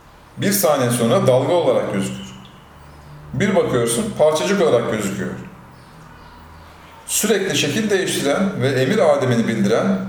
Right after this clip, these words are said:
emir alemine bakan bir boyut var her şeyde. Atomda bile. Çok ilginçtir ki, o parçacıklara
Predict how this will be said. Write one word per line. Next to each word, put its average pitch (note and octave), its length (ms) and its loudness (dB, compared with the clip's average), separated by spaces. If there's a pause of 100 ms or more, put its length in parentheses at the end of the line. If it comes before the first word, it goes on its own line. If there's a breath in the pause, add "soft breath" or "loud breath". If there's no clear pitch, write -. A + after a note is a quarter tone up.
(140)
emir C#3 220 0
alemine B2 460 2
bakan D#3+ 320 2
bir A#2+ 160 -2
boyut B2 280 0
var G2 180 2
her F#2+ 140 2
şeyde. F#2+ 300 -2 (600)
Atomda C3+ 480 2
bile. - 160 0 (1300 loud breath)
Çok F#3+ 280 0
ilginçtir D#3 540 -2
ki, B2+ 200 -4 (800)
o F#3+ 140 2
parçacıklara F3+ 880 0